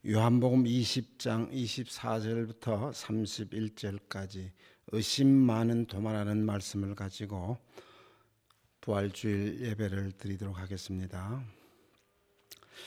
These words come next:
세상은 거짓말이 판을 치고 있습니다.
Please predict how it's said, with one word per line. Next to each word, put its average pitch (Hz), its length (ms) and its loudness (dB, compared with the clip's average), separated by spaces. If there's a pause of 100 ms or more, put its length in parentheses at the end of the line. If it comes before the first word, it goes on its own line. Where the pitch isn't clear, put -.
(400)
세상은 127 880 4 (540)
거짓말이 127 800 4
판을 143 380 0
치고 131 280 -2
있습니다. 92 760 -8